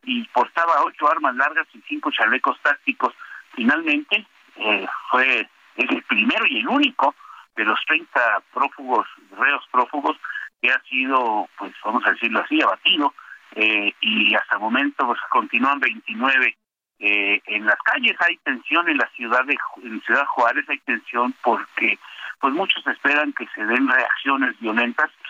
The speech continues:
al, a la muerte de este líder del famoso, de pandilla de los Mexicles,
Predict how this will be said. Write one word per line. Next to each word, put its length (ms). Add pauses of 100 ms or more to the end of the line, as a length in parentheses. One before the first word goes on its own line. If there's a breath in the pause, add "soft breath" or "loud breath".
(260 loud breath)
al, 680 (200)
a 180
la 160
muerte 440
de 240
este 340
líder 420 (360 loud breath)
del 440 (120)
famoso, 800 (320)
de 180
pandilla 580
de 100
los 200
Mexicles, 540